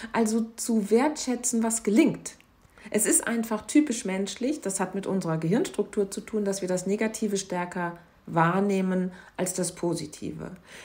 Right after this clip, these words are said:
Und eine sehr effektive Burnout-Prävention ist einfach, das mehr in den Fokus zu holen, was gelingt. Weil dann können wir auch leichter sagen, „Ja, okay, das und das und das habe ich ja geleistet und geschafft.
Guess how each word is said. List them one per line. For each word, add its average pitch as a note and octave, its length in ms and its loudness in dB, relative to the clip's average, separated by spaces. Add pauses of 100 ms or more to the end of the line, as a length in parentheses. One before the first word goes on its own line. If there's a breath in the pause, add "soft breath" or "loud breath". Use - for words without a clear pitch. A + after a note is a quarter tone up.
(640 loud breath)
Und G#3 220 0
eine G3+ 200 2
sehr G3+ 200 4
effektive A#3 460 0
Burnout-Prävention A3 1200 0
ist A#3 300 0
einfach, G3+ 500 -6 (140)
das G#3 400 -2 (100)
mehr G#3+ 220 2
in G#3 100 0
den G3 140 0
Fokus A#3+ 420 -2
zu G#3 140 2
holen, G3+ 260 0
was F#3+ 220 -4
gelingt. G3 580 -2 (600 loud breath)
Weil G#3 140 0
dann D4 380 0
können A#3 280 2
wir A3+ 160 2
auch G3+ 160 0
leichter F#3+ 460 0
sagen, E3+ 500 0 (880)
„Ja, G3+ 160 2
okay, G#3 260 0
das F#3 220 0
und G#3+ 120 -2
das F#3+ 160 -2
und F#3+ 140 -4
das G#3+ 180 2
habe F#3+ 140 -4
ich F3+ 80 -4
ja F3 100 -2
geleistet F#3 560 2
und F#3+ 140 -4
geschafft. - 640 -4